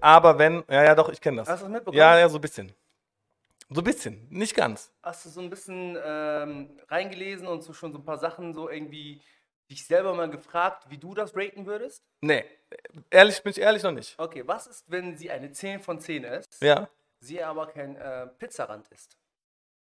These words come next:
Speaker 1: Ah, der Shit ist das, Alter. Boah, das ist interessant.
Speaker 2: Du siehst
Speaker 1: Äh,
Speaker 2: eine zehn von zehn,
Speaker 1: ja,
Speaker 2: top aus,
Speaker 1: ja.
Speaker 2: aber Bruder, die isst Pizza und lässt einfach Rand liegen. Ist das in Ordnung?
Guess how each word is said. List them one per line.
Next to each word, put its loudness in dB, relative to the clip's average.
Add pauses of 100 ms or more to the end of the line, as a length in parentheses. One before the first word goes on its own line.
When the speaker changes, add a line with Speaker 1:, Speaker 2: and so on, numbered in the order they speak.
(1080)
Speaker 1:
Ah, -16
der -14
Shit -18
ist -20
das, -20
Alter. -20
Boah, -12
das -4
ist -10
interessant. -2 (840)
Speaker 2:
Du -10
siehst -4
Speaker 1:
Äh, 8
Speaker 2:
eine 10
zehn 0
von -10
zehn, -8
Speaker 1:
ja, 6
Speaker 2:
top -4
aus, -8
Speaker 1:
ja. 6
Speaker 2:
aber 4
Bruder, -6
die -18
isst -20
Pizza -10
und -10
lässt -16
einfach -12
Rand -12
liegen. -20
Ist -20
das -20
in -20
Ordnung? -18